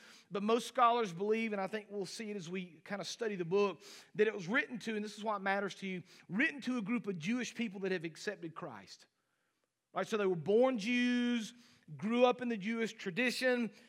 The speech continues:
At some point in their life, they've heard about Jesus. They've repented of their sins. They've accepted Jesus as their Lord and Savior. But this is why it's important. They've come to this place where they're considering going back to their Jewish faith.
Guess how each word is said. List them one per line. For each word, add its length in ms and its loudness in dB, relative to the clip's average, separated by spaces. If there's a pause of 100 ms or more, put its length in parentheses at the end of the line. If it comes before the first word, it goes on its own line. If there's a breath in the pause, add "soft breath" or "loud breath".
At 180 2
some 280 0
point 420 2
in 80 0
their 140 0
life, 400 6
they've 180 -2
heard 220 0
about 260 2
Jesus. 600 0 (340 loud breath)
They've 240 2
repented 460 0
of 120 -2
their 120 0
sins. 340 -2
They've 220 0
accepted 580 -2
Jesus 480 -4
as 160 -4
their 140 -4
Lord 240 -2
and 100 -14
Savior. 560 0 (260 loud breath)
But 140 -2
this 160 -2
is 140 -10
why 160 4
it's 100 -12
important. 400 -4 (220 loud breath)
They've 200 4
come 280 4
to 80 0
this 240 -2
place 640 4 (340 loud breath)
where 180 8
they're 200 4
considering 1040 2
going 440 4
back 360 6
to 80 -2
their 160 0
Jewish 360 -8
faith. 300 -12